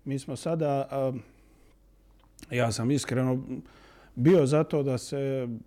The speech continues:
preispita slučaj, ali nakon što se preispita, ok, imate petnaest dana, imate mjesec dana, slučaj Miljković je trebao biti riješen i trebalo se već krenuti u posao. To su te stvari.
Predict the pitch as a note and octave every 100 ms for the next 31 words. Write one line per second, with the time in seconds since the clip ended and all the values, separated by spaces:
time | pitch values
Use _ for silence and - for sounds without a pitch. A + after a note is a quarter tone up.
0 | - _ C3 C#3+ - D3 C3 B2+ A2 C#3+
1 | A2+ - F#2+ G2+ G#2+ G#2 - - - -
2 | A2+ A#2+ A2 A2+ - A2 A#2+ D3 - A#2+
3 | A#2+ G#2+ - C3 A2 A2+ G2+ G#2+ G#2+ -
4 | - - A2 A#2+ A2 G#2 A#2 A#2+ A2+ G#2
5 | - G#2+ A#2+ - G#2 G2 A2+ A#2 B2 -
6 | A#2 - G#2+ A#2 B2 C3+ C3 A2+ - A#2+
7 | D3 A#2+ A2 A2+ A2 - - - - _
8 | G#2 G#2+ G#2 - D3 C#3 C#3+ A2+ G2+ F#2+
9 | G#2+ B2+ - C3 C#3 A#2+ - - _ -
10 | - - A#2+ A#2 - - - _ _ _
11 | _ _ _ _ E3 C3+ - - A2+ -
12 | - F#2+ F2